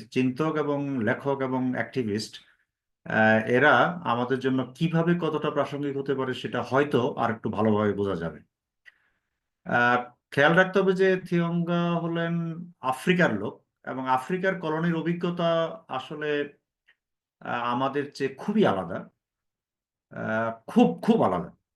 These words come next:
আহ, ওই কথাটা মাথায় রাখা দরকার। আফ্রিকায় কলোনি গেছে তো আমাদের পরে, আহ, কিন্তু আমরা সবাই জানি যে ওই যে বছর বিশেকের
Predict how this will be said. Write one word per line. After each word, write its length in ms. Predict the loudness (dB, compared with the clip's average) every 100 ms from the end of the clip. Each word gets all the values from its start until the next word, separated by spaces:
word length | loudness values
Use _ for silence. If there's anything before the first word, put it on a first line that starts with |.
| _ _ _ _ _ _ _ -6
আহ, 260 | -2 -2 0
ওই 160 | 0 -2
কথাটা 320 | -4 -2 -2
মাথায় 280 | 0 -2 -2
রাখা 160 | -2
দরকার। 460 | -4 -6 -4 -6 -8 _ _ _ _ _ _ _ _
আফ্রিকায় 800 | -4 0 0 -2 -2 2 2 4
কলোনি 440 | 4 4 2 2
গেছে 360 | 2 0 0 -4
তো 260 | -2 -2
আমাদের 380 | 0 -2 -2 -4
পরে, 480 | 0 0 2 0 -6 _ _ _ _ _ _ _ _ _
আহ, 640 | -12 -4 0 2 2 0 0
কিন্তু 580 | -2 0 2 2 2 -2
আমরা 220 | -4 -6
সবাই 300 | -4 0 2
জানি 360 | 4 2 2 -2
যে 240 | -2 -2
ওই 140 | -2 -2
যে 500 | -2 -2 -2 -6 -16 _ _ _ _ _ _ -16 -4
বছর 400 | -2 0 0 2
বিশেকের 640 | 2 4 6 4 0 -4